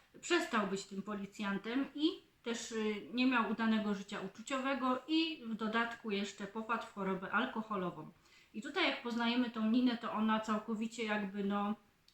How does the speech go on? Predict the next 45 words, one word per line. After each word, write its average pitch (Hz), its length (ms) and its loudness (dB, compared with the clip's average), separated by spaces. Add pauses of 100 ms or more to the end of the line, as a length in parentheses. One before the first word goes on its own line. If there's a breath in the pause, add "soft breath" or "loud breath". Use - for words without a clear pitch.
(200)
jest 262 240 -4
od 233 140 -6
tego 214 240 -2
taty 226 260 0
uzależniona, 214 760 2
to 196 140 -4
znaczy 220 300 -2
nie 285 160 2
chce 247 180 -10
tracić 220 400 -4
z 208 120 -4
nim 214 200 4
relacji 208 760 -2
i 254 280 -4 (200)
praktycznie 226 540 -4
próbuje 240 520 0
jakąkolwiek 220 800 0
utrzymać, 208 600 -4
mimo 269 280 2
że 247 80 0
jest 247 160 -4
to 233 80 -6
człowiek 220 340 -2
już 202 140 -8
bardzo 202 340 0
taki, 196 280 -10
wiecie, 180 280 -10
stoczony, 214 680 -2 (280 loud breath)
przejechany 247 640 2
przez 202 280 -4
życie. 196 400 -4 (300 loud breath)
Ona 277 220 2
czasem 254 360 0
go 226 120 2
znajduje 208 480 2
na 240 120 6
ławce 202 380 2
gdzieś 202 200 -6
w - 100 -18
parku 202 340 -4
leżącego, 202 640 2
praktycznie 202 540 -6
nieprzytomnego 208 720 -2
z - 80 -10
przepicia. 190 640 -6